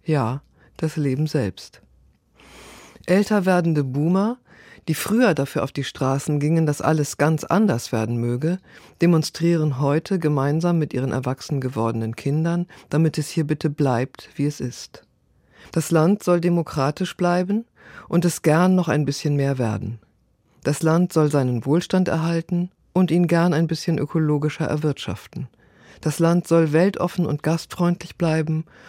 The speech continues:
und es gern noch ein bisschen mehr werden. Sie solidarisieren sich mit anderen Menschen, die gern hier bleiben möchten. Und mir scheint, das Problem reicht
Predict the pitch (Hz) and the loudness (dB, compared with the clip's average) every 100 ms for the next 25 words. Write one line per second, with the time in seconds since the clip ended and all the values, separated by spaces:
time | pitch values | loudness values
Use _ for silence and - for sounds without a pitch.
0 | - - 175 170 - 147 151 156 147 139 | -6 0 0 0 0 2 2 0 0 -2
1 | 151 143 156 147 139 135 113 104 101 104 | -2 -4 -2 -2 0 -2 -2 -4 -4 -8
2 | - _ _ _ _ _ _ - 170 196 | -10 _ _ _ _ _ _ -4 2 4
3 | 185 185 170 170 165 202 220 208 196 - | 4 4 4 2 2 4 4 4 2 -2
4 | 160 135 156 180 185 190 180 180 - 190 | -2 0 2 2 2 2 2 0 -2 -2
5 | 190 - _ - 175 170 165 165 156 - | -2 -6 _ -2 0 2 2 2 0 -4
6 | - 220 147 104 92 107 110 104 - - | -2 0 2 0 -2 -2 -4 -4 -8 -10
7 | 110 - _ _ _ - 160 143 156 - | -10 -12 _ _ _ -4 0 2 0 0
8 | 165 165 180 - _ - - - 165 - | 0 0 -2 -4 _ -20 -20 -8 -4 -4
9 | - 160 165 175 175 151 143 - | -2 2 4 4 2 0 -2 -4